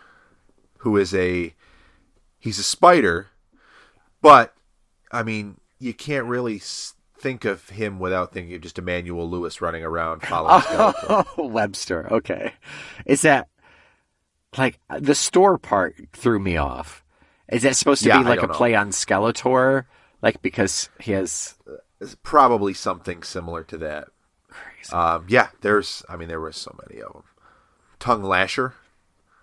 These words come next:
Speaker 2: Tongue Lasher? He had a
Speaker 1: Tongue
Speaker 2: long
Speaker 1: Lasher,
Speaker 2: tongue, I'm
Speaker 1: yep.
Speaker 2: assuming.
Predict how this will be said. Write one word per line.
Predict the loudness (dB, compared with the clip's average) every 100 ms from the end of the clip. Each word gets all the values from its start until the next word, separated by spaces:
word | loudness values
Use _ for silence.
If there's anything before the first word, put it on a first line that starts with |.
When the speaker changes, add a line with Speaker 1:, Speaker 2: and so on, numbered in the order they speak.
| _
Speaker 2:
Tongue | -4 -2 0
Lasher? | -2 -2 -2 -4 -8 _ _ _ _ _ _ _
He | -2
had | 4
a |
Speaker 1:
Tongue | 6
Speaker 2:
long | 6
Speaker 1:
Lasher, | 4 4
Speaker 2:
tongue, | 2 0 -2
I'm | 0
Speaker 1:
yep. | -2
Speaker 2:
assuming. | 0 -2 -4